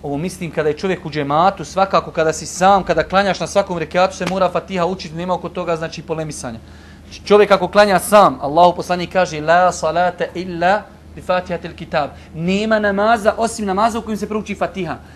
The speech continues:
Znači, na svakom rekiatu kada klanjaš sam, moraš proučiti Fatihu. U džematu smo. Imamo dvije vrste namaza. Imamo namaze u kojima se uči u sebi i namaze u kojima se uči na glas.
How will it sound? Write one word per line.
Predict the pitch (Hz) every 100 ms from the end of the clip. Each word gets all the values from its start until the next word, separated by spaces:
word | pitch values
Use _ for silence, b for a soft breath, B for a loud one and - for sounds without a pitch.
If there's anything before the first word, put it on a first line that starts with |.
| B
Znači, | 143 185 175
na | 165
svakom | 175 247 247 196
rekiatu | 175 175 180 190 185
kada | 170 160
klanjaš | 170 196 170 -
sam, | 220 226 185 B 147
moraš | 185 196 -
proučiti | 170 -
Fatihu. | 151 143 123 120 - - B B B B B -
U | 196
džematu | 208 214 233 233
smo. | 180 143 120 - - - - -
Imamo | 202 220 196
dvije | 180 220
vrste | 202 202 202
namaza. | 175 165 160 143 127 - B B B B
Imamo | 185 220 214 190
namaze | 175 202 220 202
u |
kojima | 196 190 185
se | 196
uči | 208 202 190
u | 180
sebi | - 240 233 254
i | 175
namaze | 156 139 180 185
u | 214
kojima | 214 214
se | 247
uči | - 254
na | 247
glas. | 147 123 -